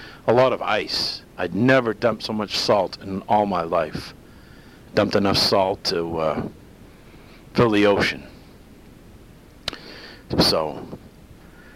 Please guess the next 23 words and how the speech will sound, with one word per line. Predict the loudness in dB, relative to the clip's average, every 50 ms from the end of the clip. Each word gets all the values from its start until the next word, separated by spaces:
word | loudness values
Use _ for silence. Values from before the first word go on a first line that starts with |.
| -20 -20 -20 -20 -20 -20 -20 -20 -20 -20 -20 -20 -8 2 4
and | 6 6 6
then | 6 6 4
after | 0 0 -2 0
that | 2 4 4 4
you | 2 -2
got | -4 -8 -8 -4
Christmas. | -4 -2 -2 -2 -4 -4 -4 -2
I | -2 0
love | 0 -2 -4 -4
Christmas | -4 -4 -4 -4 -4 -4 -4 -4
time. | -2 -2 -2 -2 -2 -4 -6 -8
Of | -8 -2
course, | 0 0 0 2
the | 0
Christmas | 2 2 2 2 2 -4 -4 -4
stuff | -4 -4 -6 -6 -2 2 2 2 2
will | 0 -4 -6
be | -4 0 2 2
out | 2 2 0 -4 -12 -20 -20 -20 -20 -20 -20 -20 -20 -20 -20 -20 -20 -20 -20 -20 -4 0
the | 0 2
day | 2 4 4 4 4
after | 2 0 -2 -8
Halloween. | -4 -2 -2 -2 -2 -4 -4 -4 -4 -6 -10 -12